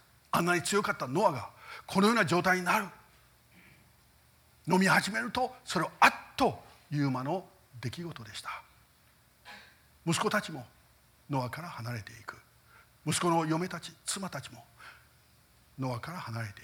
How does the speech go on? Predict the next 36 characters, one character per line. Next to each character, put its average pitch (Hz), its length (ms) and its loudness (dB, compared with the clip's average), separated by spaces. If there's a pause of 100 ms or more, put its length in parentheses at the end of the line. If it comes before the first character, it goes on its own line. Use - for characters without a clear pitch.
(140)
く。 - 100 -14 (380)
ノ 135 100 -2
ア 123 80 -2
は 131 60 -2
ま 123 120 -4
す - 100 -10
ま 170 100 -8
す - 140 -12 (320)
飲 113 140 -6
む。 113 80 -8 (840)
そ - 160 -6
ん 151 40 0
な 165 80 0
中 175 260 -2
で 147 60 -12 (960)
彼 123 160 -6
は 135 240 -6 (300)
裸 113 380 -8
で、 151 140 -8 (1500)
飲 160 120 4
ん 135 100 2
で 120 260 -6
暑 - 240 -4
く 170 100 -4
な 139 80 -6
っ 113 40 -10
て、 - 200 -18 (320)
服 - 280 -6
を 123 200 -6
全 170 380 4
部 214 100 -2
脱 196 100 -2
い 147 60 -4
で 120 120 -10 (300)
裸 113 360 -6
で 131 100 -8